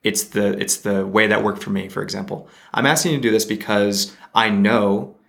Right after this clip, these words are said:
it's what it takes for you to be successful. You're already really good. You're ninety percent of the way there. If we can get this other ten percent of the way there, and it's just a little, it's tweaks of phrasing, it's spacing things out differently,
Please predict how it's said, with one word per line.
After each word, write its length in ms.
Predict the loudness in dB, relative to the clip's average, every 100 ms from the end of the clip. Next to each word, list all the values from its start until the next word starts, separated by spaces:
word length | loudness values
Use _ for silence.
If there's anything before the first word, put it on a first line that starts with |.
| _
it's 240 | -2 0 2
what 120 | 0
it 120 | 0
takes 320 | 0 0 0
for 100 | -2
you 80 | -2
to 80 | 0
be 100 | 0
successful. 480 | -2 -2 -2 0 0
You're 220 | -2 2
already 540 | 4 4 4 2 2
really 320 | 0 0 0
good. 260 | 0 0 0
You're 120 | -2
ninety 420 | -2 -2 -2 -2
percent 340 | -4 -4 -2 -2
of 40 |
the 60 | -2
way 160 | 0
there. 360 | 0 -2 -6 -14 _ _ _
If 160 | -4 0
we 80 | 2
can 160 | 2
get 180 | 2 2
this 160 | 2 0
other 220 | 2 2
ten 260 | 2 -4 -4
percent 460 | -2 0 -2 -2 -4
of 120 | 0
the 80 | 2
way 160 | 2
there, 360 | 4 2 2 -2 -2
and 100 | 0
it's 100 | 0
just 200 | 0 0
a 60 |
little, 500 | -2 0 2 0 -2 -10
it's 160 | -8 -8
tweaks 680 | -6 -4 -4 -2 -2 -2 -6 _
of 180 | -2 0
phrasing, 560 | 4 4 4 -4 -10 -20 _
it's 200 | -4 0
spacing 460 | 2 4 4 4 2
things 240 | -2 -2
out 180 | 0 0
differently, 560 | -2 -6 -8 -8 -8